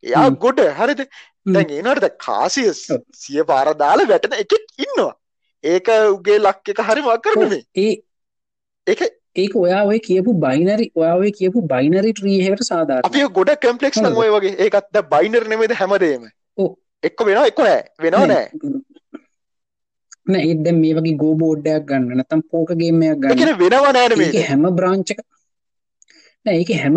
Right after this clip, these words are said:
Speaker 2: බ්‍රාන්ච් එකක්ම ඔප්ෂන්ස් බර ගානකට බෙදෙනවනේ.
Speaker 1: හැම ඔප්ෂන් එකම වෙනව නෑ
Speaker 2: එතකොට
Speaker 1: නෙමෙයිද? ඒ කියන්නේ වාහනයක් යනකොට වමට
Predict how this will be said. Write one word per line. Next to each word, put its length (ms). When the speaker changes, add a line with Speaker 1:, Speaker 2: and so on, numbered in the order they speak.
Speaker 2:
බ්‍රාන්ච් 360
එකක්ම 320
ඔප්ෂන්ස් 520
බර 240
ගානකට 380
බෙදෙනවනේ. 520
Speaker 1:
හැම 220
ඔප්ෂන් 260
එකම 240
වෙනව 160
නෑ 140
Speaker 2:
එතකොට 240
Speaker 1:
නෙමෙයිද? 300
ඒ 140
කියන්නේ 240
වාහනයක් 420
යනකොට 340
වමට 380